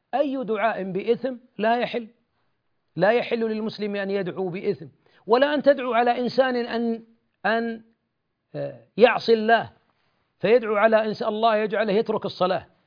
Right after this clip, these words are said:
"وأسأل الله أن يحرقه بماله"، ويحك، الله يرزقه، ويهديه.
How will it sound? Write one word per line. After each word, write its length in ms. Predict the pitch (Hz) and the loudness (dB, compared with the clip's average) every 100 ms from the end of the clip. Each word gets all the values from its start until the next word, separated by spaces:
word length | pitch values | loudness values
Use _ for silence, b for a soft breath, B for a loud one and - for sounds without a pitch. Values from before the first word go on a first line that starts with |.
| _ _ - | _ _ -2
"وأسأل 440 | 208 208 - 220 | 0 0 -2 -2
الله 540 | 220 226 226 196 226 | 0 0 2 0 -2
أن 100 | 220 | -2
يحرقه 640 | 214 220 190 233 226 185 214 | -2 -4 -2 -2 0 0 0
بماله"، 500 | 208 214 214 170 - - | 0 0 0 -2 -8 -4
ويحك، 540 | 233 262 185 - _ _ _ _ _ - | -2 -2 -6 -10 _ _ _ _ _ -8
الله 200 | 180 220 | -2 0
يرزقه، 560 | 240 208 226 170 - _ _ _ 165 | 0 -2 -4 -6 -10 _ _ _ -2
ويهديه. 560 | 196 175 165 226 175 | 0 0 -2 -2 -4